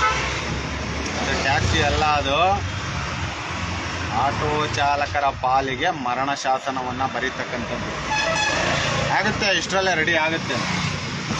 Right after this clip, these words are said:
ಸಚಿವರು ಹಲವಾರು ದಿನಗಳಿಂದಲೂ ಕೂಡ ಒಂದು ಮಾತನ್ನ ಹೇಳಿದ್ದಾರೆ, ತಾವೆಲ್ಲರೂ ಕೂಡ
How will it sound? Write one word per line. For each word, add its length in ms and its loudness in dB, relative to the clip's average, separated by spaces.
ಸಚಿವರು 680 2
ಹಲವಾರು 580 4
ದಿನಗಳಿಂದಲೂ 600 0
ಕೂಡ 140 -2
ಒಂದು 220 2
ಮಾತನ್ನ 380 0
ಹೇಳಿದ್ದಾರೆ, 400 0
ತಾವೆಲ್ಲರೂ 400 0
ಕೂಡ 160 -2